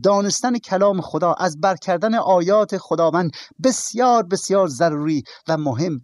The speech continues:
و حیاتی هستند. و اینکه در کلام خداوند قدرت عجیبی وجود دارد، قدرت خدا وجود داره. در کلام خدا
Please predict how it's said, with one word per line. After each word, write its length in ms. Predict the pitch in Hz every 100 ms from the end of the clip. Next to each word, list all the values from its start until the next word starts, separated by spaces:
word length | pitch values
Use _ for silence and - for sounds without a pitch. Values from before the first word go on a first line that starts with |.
| -
و 60 |
حیاتی 480 | 139 117 101 95 147
هستند. 400 | - - - - _ _ _ _ _ _
و 80 | 135
اینکه 320 | 175 214 220
در 220 | 170 202 180
کلام 380 | - 196 254 208
خداوند 500 | 190 196 185 185 170 - - -
قدرت 460 | 202 170 208 220 220 -
عجیبی 420 | 160 165 220 165
وجود 320 | 113 95 101
دارد، 280 | 101 98 92 -
قدرت 380 | 220 185 240 226
خدا 420 | - 202 233 220
وجود 280 | 135 101 95
داره. 260 | 92 95 - - _
در 100 | -
کلام 500 | - - 202 247 220
خدا 340 | - 208 214